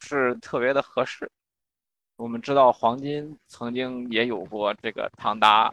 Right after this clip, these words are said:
二十多年的熊市，对吧？从一九八零年开始。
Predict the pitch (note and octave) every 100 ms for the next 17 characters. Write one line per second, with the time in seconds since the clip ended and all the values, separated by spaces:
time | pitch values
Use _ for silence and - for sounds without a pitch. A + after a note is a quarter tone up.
0 | - C#3 A#2+ A2+ A2 G#2+ A2 G#2 G#2+ G#2
1 | - - - - A2 - F#2 - _ _
2 | _ _ _ - A#2 A2+ A#2 A#2+ A2+ A2+
3 | G2+ A2 A2 A2 G#2+ G#2 - G#2 -